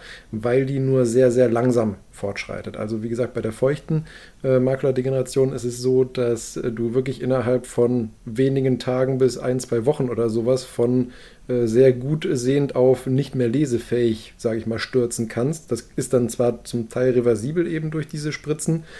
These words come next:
aber das geht relativ zügig, dass das schlechter und auch nachhaltig schlechter ist.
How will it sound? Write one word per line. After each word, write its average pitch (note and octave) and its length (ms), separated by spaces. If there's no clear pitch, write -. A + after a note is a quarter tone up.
aber B2+ 200
das A#2+ 180
geht C3 220
relativ C3+ 400
zügig, A#2+ 340
dass - 180
das A#2 340
schlechter B2+ 440
und B2 100
auch A2+ 120
nachhaltig A#2 540
schlechter G#2 420
ist. B2 260